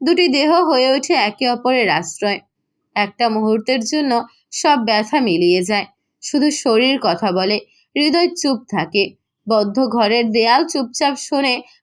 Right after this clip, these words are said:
পাপড়ির সুখের আর্তনাদের নীলচে প্রতিধ্বনি। সকালের আলোটা পর্দার ফাঁক গলে ঘরের ভেতরে ঢুকে পড়েছে।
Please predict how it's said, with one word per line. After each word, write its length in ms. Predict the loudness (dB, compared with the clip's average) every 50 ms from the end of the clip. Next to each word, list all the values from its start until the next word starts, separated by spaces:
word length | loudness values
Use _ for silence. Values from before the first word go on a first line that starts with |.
| _ 0
পাপড়ির 380 | 2 2 2 0 0 0 0 0
সুখের 520 | -2 -4 -2 -4 -4 -2 0 0 2 4
আর্তনাদের 760 | 4 4 2 0 -2 -4 -2 0 0 0 0 2 2 2 2
নীলচে 420 | 2 2 2 0 -2 -2 -2 -4 -4
প্রতিধ্বনি। 840 | -2 -2 -2 -2 0 -2 -4 -4 -6 -8 -6 -4 -4 -2 -4 -6 -8 _ _ _ _
সকালের 580 | -6 0 0 0 2 2 2 4 4 4 4
আলোটা 500 | 4 4 4 2 2 0 2 2 2 2
পর্দার 440 | 2 2 0 0 2 2 0 0 -2
ফাঁক 400 | -2 -2 -2 0 0 0 0 -2
গলে 240 | -2 0 0 0 0
ঘরের 360 | 2 2 2 2 2 0 -2
ভেতরে 440 | 0 0 -2 -2 0 -2 -2 -2 -2 -4 -6 _ _ _ _ -10
ঢুকে 300 | -4 -4 -4 -2 -4 -4
পড়েছে। 580 | -2 0 0 0 -2 -2 -4 -4 -4 -4 -6